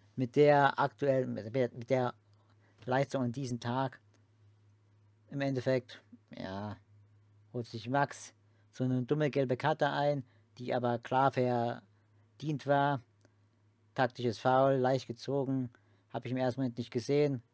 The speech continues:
war ja in, ja, war in, <laughs> in, eher im Weg sozusagen.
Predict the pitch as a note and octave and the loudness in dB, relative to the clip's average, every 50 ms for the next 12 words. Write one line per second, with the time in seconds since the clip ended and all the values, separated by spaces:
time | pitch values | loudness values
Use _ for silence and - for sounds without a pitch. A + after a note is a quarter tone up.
0 | _ _ - F#2+ F#2+ F#2 F2+ F2 F2 - _ _ _ _ _ _ _ _ _ _ | _ _ -8 -4 -4 -4 -4 -6 -8 -12 _ _ _ _ _ _ _ _ _ _
1 | _ _ _ _ _ _ _ _ _ _ _ _ _ _ - B2+ A#2+ B2 B2 - | _ _ _ _ _ _ _ _ _ _ _ _ _ _ -8 -6 -6 -6 -8 -10
2 | _ _ _ _ - D#2+ C#2+ D2+ F#2+ G#2 A#2 A#2 - - - A2 F2+ F2 C3+ B2+ | _ _ _ _ -4 -4 -2 -2 -4 -4 -4 -6 -6 -6 -6 -6 -2 2 2 2
3 | A#2 B2+ C3+ - A#2+ - - - - - - - _ _ - D3+ D3 D3 D3 C#3+ | 4 2 2 2 0 -2 -4 -10 -18 -20 -20 -20 _ _ 2 4 6 6 6 6
4 | B2+ D#3 E3+ F3 F3 - - D#3+ D3+ D#3 D3 - D3 C#3+ C#3+ C#3+ C#3 C#3 C#3 C3 | 6 8 8 8 8 6 0 -6 -4 -6 -2 -2 0 0 2 2 0 0 -4 -6